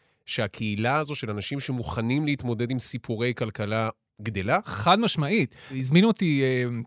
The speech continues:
Speaker 2: להעביר הרצאה בפני, אה, תיכוניסטים בתיכון, אני מצטער, אני לא זוכר איזה, בצפון שם, ליד נהלל. וסבבה, נסעתי רחוק, והאנשים האלה לא מכירים אותי מהטלוויזיה. הם מכירים אותי מחיות כיס. והייתי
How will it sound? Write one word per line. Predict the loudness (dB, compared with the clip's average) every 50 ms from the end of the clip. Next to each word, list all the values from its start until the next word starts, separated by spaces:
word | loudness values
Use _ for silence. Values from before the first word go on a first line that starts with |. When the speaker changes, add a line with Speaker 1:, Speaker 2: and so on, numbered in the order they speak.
| -4 -4
Speaker 2:
להעביר | -2 0 2 2 4 4
הרצאה | 2 2 0 0 0 0 0 0
בפני, | -2 -2 -2 -2 0 0 2 2 2 2
אה, | 0 0 0 0 -2 -4 -6 -8 -6
תיכוניסטים | -4 -2 -2 0 0 0 0 0 0 0 -2 -4 -4 -2 -2 0 0 -2 -2 -6 -8 _ _ _
בתיכון, | -8 -6 -4 -4 -4 -4 -4 -4 -2 0 2 2 2
אני | 2 0
מצטער, | -2 -2 -2 -2 -2
אני | -2
לא | -2
זוכר | -2 -2 -2 0 0
איזה, | 2 2 2 2 2 2 2 0 -2 -8 -12 -6
בצפון | -4 -4 -2 -2 -4 -2 0 0 0 0
שם, | -2 -4
ליד | -4 -4 -2 -2
נהלל. | -2 -2 -2 -2 -4 -6 -8 -12 _ -20 -20 -20 -20 -20 -20 -20 -20 -20 _ _ _ _ _ _ _ -6
וסבבה, | -4 0 4 6 6 6 6 6 6 4 2 2 0 4 4 6 6 6 6 4 0 -2
נסעתי | -2 0 4 6 6 6 6 4 0 -2 -2 -2
רחוק, | -4 -4 -2 0 -2 -2 -2 -6 -14 _ _
והאנשים | -6 -4 2 6 6 8 8 8 8 8 6 6 4 2 0 -4 _ _ -2 0 0 0 0 2 2
האלה | 2 2
לא | 0 0
מכירים | -2 -2 -2 -2 -2
אותי | -2 -2 -4
מהטלוויזיה. | -6 -6 -8 -8 -10 -10 -12 -14 -16 -18 -20 -20 _ _ _ _ _ _ _ _ -4
הם | -2 -2
מכירים | -2 -2 -2 0 0
אותי | 0 0
מחיות | -2 -2 -2 -2 -2 -4
כיס. | -6 -8 -10 -10 -12 -16 -20 -20 -20 -20 -20 -20 -18 _
והייתי | -8 -2 0 0 0 2 0 0 0 0